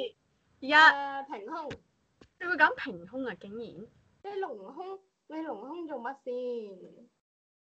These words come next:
Speaker 1: 因為你冇胸，所以去隆胸咯。
Speaker 2: 唔係咯，但係如果你隆胸嘅話咧，即係我睇，睇到過往，過往嘅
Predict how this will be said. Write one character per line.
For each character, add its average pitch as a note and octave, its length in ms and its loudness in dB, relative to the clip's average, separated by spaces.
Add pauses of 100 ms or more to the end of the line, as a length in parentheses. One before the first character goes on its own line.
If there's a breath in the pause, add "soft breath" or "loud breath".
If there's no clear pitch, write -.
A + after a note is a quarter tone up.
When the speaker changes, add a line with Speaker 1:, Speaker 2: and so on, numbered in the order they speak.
(400)
Speaker 1:
因 G#4 120 2
為 C#4+ 260 6
你 G3+ 80 -6
冇 F#3+ 260 0
胸， A3+ 240 -4
所 G3+ 160 -6
以 A3 180 -8
去 G3+ 180 -8
隆 D#3 160 -4 (160)
胸 F3+ 140 -8
咯。 F3+ 160 -4
Speaker 2:
唔 D#4 40 -2
係 D4+ 260 2
咯， F#4+ 100 2 (160)
但 F4+ 140 -4
係 C4 60 -4
如 G#3+ 60 -8
果 C4 140 -8
你 F4+ 100 -6
隆 C4 300 -6
胸 C#4 220 -8
嘅 C4 120 -4
話 F#3+ 240 -4
咧， A3 200 -8
即 A3+ 100 -12
係 F4 140 -2
我 B3+ 80 -2
睇， A#3 340 -6
睇 B3+ 160 -8
到 C#4+ 120 -2
過 A#3 300 -2
往， G3+ 260 -14 (220)
過 B3 300 0
往 G#3 200 -4
嘅 G3 460 -8